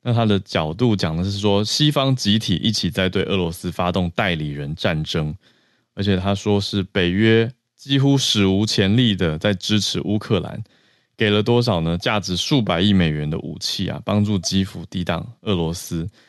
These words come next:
然后现在又看到芬兰已经加入，瑞典未来一定会加入，所以国防部长的角度认为说，严重的破坏稳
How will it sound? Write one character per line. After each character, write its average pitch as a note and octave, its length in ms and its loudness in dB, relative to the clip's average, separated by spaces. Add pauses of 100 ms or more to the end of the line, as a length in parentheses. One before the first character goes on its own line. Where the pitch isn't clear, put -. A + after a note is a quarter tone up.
(180)
然 G#2 120 -2
后 G#2+ 60 2
现 A#2+ 140 2
在 A#2 80 4
又 A2+ 120 4
看 A2 240 2
到 G2 320 2 (120)
芬 C3 240 2
兰 A2 160 2
已 - 20 2
经 G2+ 180 6
加 G2 220 2
入， G2+ 340 0
瑞 C#3+ 220 2
典 F#2+ 220 0
未 G#2 160 2
来 D#2+ 260 0
一 A2+ 180 2
定 B2+ 220 2
会 A#2+ 160 4
加 F#2+ 240 0
入， G2 220 2 (640)
所 G#2 180 -2
以 G2 80 4
国 F#2 160 0
防 F#2+ 160 2
部 G#2 140 -2
长 E2+ 180 0
的 D#2 60 -4
角 D#2 200 -6
度 F#2+ 160 -2
认 F#2 180 0
为 D#2+ 120 -2
说， E2+ 400 -2
严 G#2+ 320 4
重 C3 240 4
的 F#2+ 100 4
破 F#2+ 320 2
坏 F#2 220 0
稳 E2+ 260 -4